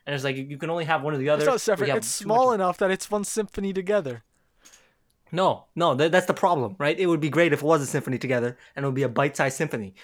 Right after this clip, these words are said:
Speaker 1: But no,
Speaker 2: Are you
Speaker 1: instead,
Speaker 2: saying you
Speaker 1: it's
Speaker 2: want a cupcake with icing in the middle, like a, like an icing-filled, uh, muffin?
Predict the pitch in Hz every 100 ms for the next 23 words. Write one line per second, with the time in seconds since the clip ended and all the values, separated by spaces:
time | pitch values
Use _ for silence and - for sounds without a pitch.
0 | - 143 151 113 - 190 233 - 180 208
1 | 220 220 185 185 190 - - - 190 -
2 | 202 202 - 214 202 - - - 165 -
3 | 170 - 202 - 180 160 160 180 190 156
4 | 160 147 - 156 165 151 160 - 156 -
5 | 160 151 - _ 185 175 156 139 147 147
6 | - 180